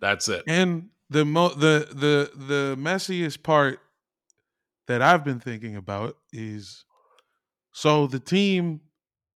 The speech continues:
Speaker 2: is positive that they have him for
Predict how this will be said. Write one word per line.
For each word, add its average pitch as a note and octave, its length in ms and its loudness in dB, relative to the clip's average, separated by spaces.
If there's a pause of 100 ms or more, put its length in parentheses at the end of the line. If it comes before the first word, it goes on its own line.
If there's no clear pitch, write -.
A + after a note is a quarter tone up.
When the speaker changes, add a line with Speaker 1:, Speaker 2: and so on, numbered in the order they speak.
(1200)
Speaker 2:
is D3 320 -2 (160)
positive D#3 800 4 (180)
that B2+ 360 -4
they C3 180 -2
have C3 320 2
him C3 240 -6
for A#2+ 540 -2